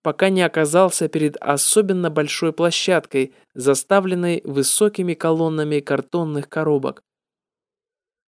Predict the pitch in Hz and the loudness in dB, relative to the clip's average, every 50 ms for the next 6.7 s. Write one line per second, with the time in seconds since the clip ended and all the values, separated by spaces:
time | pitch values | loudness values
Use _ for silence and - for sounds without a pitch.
0 | _ - 120 120 117 - 135 135 131 - - - - 190 190 196 190 _ _ _ | _ 0 0 0 2 2 0 0 2 0 -2 0 2 2 2 0 -2 _ _ _
1 | _ - - - 165 160 151 - - 165 156 151 - - 151 151 151 147 147 _ | _ -18 -8 -4 -2 -2 -2 -2 -2 -4 -4 -4 -6 -6 -4 -4 -4 -6 -10 _
2 | _ _ _ _ _ _ _ _ _ _ _ _ _ _ _ _ _ _ _ _ | _ _ _ _ _ _ _ _ _ _ _ _ _ _ _ _ _ _ _ _
3 | _ _ _ _ _ - 120 131 143 139 135 139 139 147 160 170 175 180 180 170 | _ _ _ _ _ -4 0 2 2 2 2 2 2 2 2 2 0 0 2 2
4 | 180 175 160 160 165 175 196 190 170 151 139 135 131 - _ _ _ _ _ - | 2 0 0 -2 2 4 4 4 6 4 2 2 0 -2 _ _ _ _ _ -10
5 | 131 - - 143 156 160 - 160 160 156 160 156 139 139 139 135 135 135 135 131 | -10 -8 -6 -6 -4 -2 -2 -2 -4 -2 -4 -4 -2 0 -2 -2 -2 -4 -4 -4
6 | 131 131 135 139 143 139 - 160 156 147 135 - - - | -4 -4 -6 -6 -6 -6 -4 -2 -2 -2 -2 -4 -6 -12